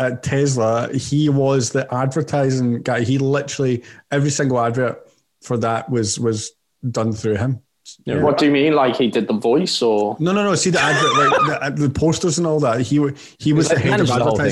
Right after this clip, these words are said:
Speaker 1: advertising for
Speaker 2: right?
Speaker 1: it.
Speaker 3: <laughs> J J's just talking to me and like, "You've got a really good voice, man." <laughs> You should do adverts.
Speaker 2: What, all right. What about, what, what Scottish games exist? 'Cause
Speaker 1: Oh,
Speaker 2: that,
Speaker 1: right,
Speaker 2: that
Speaker 1: well,
Speaker 3: Well, this is where I think it was
Speaker 1: don't search
Speaker 3: going.
Speaker 1: it. Don't search it. Don't search it, 'cause I know you're looking at it.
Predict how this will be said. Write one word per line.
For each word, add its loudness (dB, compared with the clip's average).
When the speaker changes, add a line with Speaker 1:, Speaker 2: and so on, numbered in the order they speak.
Speaker 1:
advertising 0
for 0
Speaker 2:
right? -6
Speaker 1:
it. 2
Speaker 3:
<laughs> -
J 2
J's 2
just 0
talking 0
to 0
me 2
and 0
like, 0
"You've -4
got 0
a 4
really 2
good -2
voice, 0
man." -2
<laughs> 0
You 4
should 4
do 6
adverts. 2
Speaker 2:
What, 2
all 2
right. 2
What 2
about, 2
what, 0
what 0
Scottish -2
games 0
exist? -4
'Cause -4
Speaker 1:
Oh, 2
Speaker 2:
that, 2
Speaker 1:
right, 2
Speaker 2:
that 2
Speaker 1:
well, 4
Speaker 3:
Well, 6
this 4
is 4
where 6
I 4
think 2
it 4
was 2
Speaker 1:
don't 2
search 4
Speaker 3:
going. 4
Speaker 1:
it. -8
Don't 2
search 0
it. -4
Don't 0
search -2
it, -4
'cause -4
I 2
know 2
you're 4
looking 0
at -2
it. -8